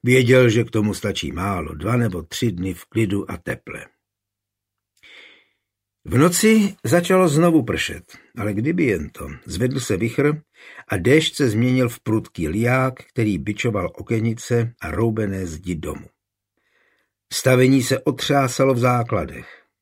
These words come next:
Krovy zlověstně vrzaly. Až to Vítek nevydržel, vstal a seběhl dolů do šenku. Našel tam šenkýřku, která klečela pod křížem a modlila se.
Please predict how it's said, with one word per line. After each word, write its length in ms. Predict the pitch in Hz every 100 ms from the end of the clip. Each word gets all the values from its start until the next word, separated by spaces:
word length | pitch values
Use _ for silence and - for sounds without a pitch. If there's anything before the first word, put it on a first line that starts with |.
| _
Krovy 420 | - 127 147 95
zlověstně 760 | 71 78 120 127 120 - 123 120
vrzaly. 600 | 120 113 104 85 73 80 - _ _ _ -
Až 140 | 120
to 120 | 170
Vítek 300 | 165 170 117
nevydržel, 720 | 87 123 139 139 131 139 143 - - - - -
vstal 520 | - - 135 147 156 -
a 100 | 120
seběhl 480 | - 127 147 123 87
dolů 300 | 95 110 104
do 140 | 87
šenku. 560 | - 80 69 - _ - _ _ _ _ _ _ -
Našel 260 | 135 208 196
tam 200 | 190 170
šenkýřku, 600 | 160 156 175 151 - 160
která 360 | - 139 131
klečela 480 | 123 131 123 135 123
pod 180 | 120 117
křížem 460 | - 123 110 113 107
a 100 | -
modlila 480 | 101 80 - - -
se. 280 | - -